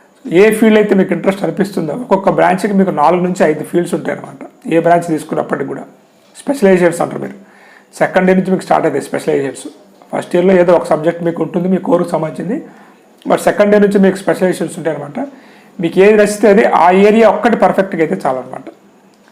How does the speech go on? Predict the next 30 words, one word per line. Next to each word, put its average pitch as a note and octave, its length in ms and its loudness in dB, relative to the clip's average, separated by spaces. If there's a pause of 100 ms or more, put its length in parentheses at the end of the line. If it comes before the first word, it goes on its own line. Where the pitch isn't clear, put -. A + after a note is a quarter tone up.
(720)
కానీ F3 360 0
అదే F#3+ 460 2
గేట్ E3+ 220 2
ఎగ్జామ్ F3 300 0
రాయాలంటే D#3+ 280 2
మాత్రం C#3+ 340 -2
అన్ని G3 220 0
సబ్జెక్ట్స్, D#3+ 440 0 (180)
ఆ, D3 220 2 (320)
ఆ C#3+ 100 2
కోర్ F3+ 420 2
సబ్జెక్టులు D#3 560 0
అన్నీ E3 240 0
కూడా E3 200 2
ఒక A3 140 0
టెన్ D#3+ 240 -4
సబ్జెక్ట్స్ D3 460 -4
ఉంటాయి. D#3+ 260 -6 (560)
ఆ - 60 2
టెన్ F#3+ 300 2
టాప్, F3+ 300 4
ఆ D#3 120 2
టెన్ E3 260 0
సబ్జెక్ట్స్లో F#3+ 480 2
ఉన్నటువంటి F#3 320 0
సిలబస్ని G#3 420 2
మీరు F3+ 200 2 (640)
క్షుణ్ణంగా F3 540 0
పరిశీలించి D#3+ 580 -2
బాగా D3+ 460 0